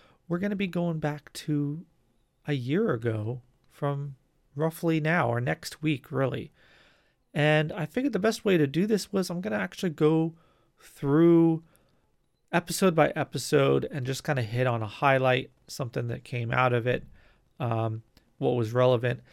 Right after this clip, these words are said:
Some of these are even gonna be evergreen, so I'm gonna point those out. Some of 'em you can go back and listen to even now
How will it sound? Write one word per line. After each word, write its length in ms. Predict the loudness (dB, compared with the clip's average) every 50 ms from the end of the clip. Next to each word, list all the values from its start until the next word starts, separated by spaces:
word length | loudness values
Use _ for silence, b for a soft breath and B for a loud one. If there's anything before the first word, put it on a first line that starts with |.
| b b
Some 300 | b -4 0 0 2 2
of 60 | 0
these 180 | 0 -2 -2 -2
are 100 | -2 0
even 280 | 0 0 0 -2 -2
gonna 160 | -2 -4 -4 -4
be 280 | -4 -4 -4 -4 -6 -6
evergreen, 760 | -4 -4 -2 -2 -2 -4 -4 -4 -4 -4 -2 -2 -4 -6 -6
so 160 | -6 -6 -4
I'm 80 | -4 -4
gonna 140 | -4 -8
point 320 | -8 -8 -8 -8 -8 -6 -2
those 340 | 0 0 2 0 0 -2 -2
out. 220 | -2 -2 -4 -6
Some 160 | -8 -8 -8
of 120 | -8 -6 -6
'em 200 | -6 -6 -8 -10 b b b b b b b b
you 160 | b -6 -6 -4
can 200 | -4 -4 -4 -2
go 120 | -2 -2
back 360 | 0 0 -2 -2 -2 -6 -8 -10
and 160 | -8 -8 -6
listen 240 | -6 -8 -8 -10 -12
to 140 | -10 -8 -8
even 380 | -8 -6 -6 -4 -4 -6 -6 -6
now 480 | -6 -6 -4 -4 -4 -4 -4 -4 -6